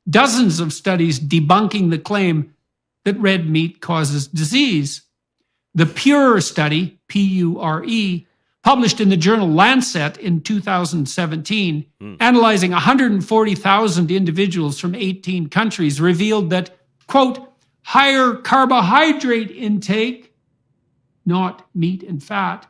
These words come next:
Speaker 1: note, "was associated with an increased risk of total mortality," and that, quote,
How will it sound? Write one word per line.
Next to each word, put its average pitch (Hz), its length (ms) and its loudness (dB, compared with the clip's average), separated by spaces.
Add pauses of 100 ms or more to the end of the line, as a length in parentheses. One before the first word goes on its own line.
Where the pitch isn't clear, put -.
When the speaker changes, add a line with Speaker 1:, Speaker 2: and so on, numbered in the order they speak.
Speaker 1:
note, 156 420 -4 (680)
"was 196 180 2
associated 220 680 2
with 190 200 -2
an 220 100 -2
increased 220 680 0
risk 185 380 -2
of 160 140 -6
total 190 340 0
mortality," 165 840 -4 (180)
and 202 200 6
that, 196 260 2 (240)
quote, 196 420 0